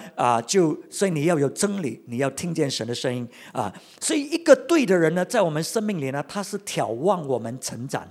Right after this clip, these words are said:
挑拨我们成长，OK，激励我们成长的一个人啊。所以啊，你要一个人成长吗？你要你的孩子成长吗？有时你不是要跟他讲很多他不喜欢听的话吗？他要跑他自己的意思啊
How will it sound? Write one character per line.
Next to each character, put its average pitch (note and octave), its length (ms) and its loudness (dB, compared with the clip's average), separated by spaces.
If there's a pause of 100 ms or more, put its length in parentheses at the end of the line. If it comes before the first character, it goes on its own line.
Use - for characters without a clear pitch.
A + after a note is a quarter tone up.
(600)
挑 A#3 240 0
拨 A3 200 -2
我 B2+ 120 -2
们 A2+ 180 -10
成 A#2 240 -8
长， - 160 -16 (640)
OK， C#3+ 280 2 (180)
激 F4+ 200 0
励 D4 180 4
我 D3+ 140 4
们 A#2+ 180 -4
成 C3+ 220 -6
长 G#2 180 -4
的 G#2+ 60 -10
一 B2+ 80 -4
个 B2+ 120 -2
人 F#2+ 160 -6 (440)
啊。 C#3 120 2
所 A3+ 160 4
以 D#3 160 4 (200)
啊， A#2 200 -4 (140)
你 D3+ 140 -4
要 A3+ 140 4
一 A3 40 0
个 A3 100 4
人 F3+ 160 2
成 E3 240 -2
长 C#3 180 0
吗？ D#3+ 200 -2 (640)
你 C#3 160 -2
要 F#3 120 6
你 D#3 100 0
的 D3 100 2
孩 C#3+ 180 -2
子 C#3+ 140 -6
成 C#3 200 -4
长 D3+ 160 -2
吗？ C#3+ 160 -8 (140)
有 C3+ 160 0
时 E3+ 140 -4
你 D#3 100 -4
不 D#3 100 -8
是 E3+ 140 -4
要 D#3 80 2
跟 E3+ 160 -4
他 E3+ 100 0
讲 C#3+ 240 -4
很 C3+ 140 -10
多 D#3 140 2
他 D#3 100 0
不 E3 100 -10
喜 C#3+ 200 -8
欢 D3 180 -6
听 G3+ 160 -8
的 F3 100 -4
话 F3 240 -8
吗？ D#3 140 -14 (600)
他 - 160 0
要 B3 180 6
跑 E3 180 2
他 G#3+ 140 4
自 G#3+ 220 -6
己 D#3+ 80 -2
的 D#3 60 0
意 G3+ 220 -2
思 F#3 240 -4
啊 D3 80 -2